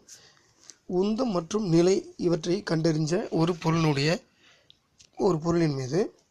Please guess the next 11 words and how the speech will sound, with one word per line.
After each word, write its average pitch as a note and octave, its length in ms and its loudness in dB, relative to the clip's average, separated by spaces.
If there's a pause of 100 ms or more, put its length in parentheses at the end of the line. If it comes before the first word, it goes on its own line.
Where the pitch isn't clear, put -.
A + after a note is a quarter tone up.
(680)
ஒரு F3+ 160 4
விசை F#3+ 220 2 (100)
செயல்படுதுன்னு D#3+ 540 0
வச்சுங்க. C3 300 -8 (180)
அந்த E3 200 -2
விசையினுடைய G3+ 520 0
தன்மையை D#3 320 -2
பொறுத்து C#3+ 340 -6 (760)
அதனுடைய E3+ 260 4 (220)
தன்மை, G3+ 280 2 (380)
இயக்கம் E3+ 380 0